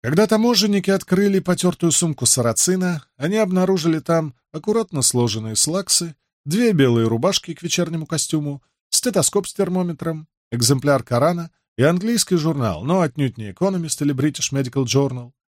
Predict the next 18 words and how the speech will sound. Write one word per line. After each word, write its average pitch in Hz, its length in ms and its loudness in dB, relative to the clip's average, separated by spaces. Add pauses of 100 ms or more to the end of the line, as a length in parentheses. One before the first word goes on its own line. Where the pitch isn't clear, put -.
(420)
Издание 226 440 2
это 196 140 0
носило 180 380 2
выразительное 151 640 0
название 143 500 0
«Большие 135 760 2
сиськи», - 800 -2 (220)
и 113 80 0
почти 131 340 2
на 120 140 -2
каждой 110 320 -2
странице 131 580 -2
красовалась 127 560 0
голая 110 320 0
девица 120 580 -2 (140)
с - 140 0
огромной 98 460 -4
грудью. 73 460 -18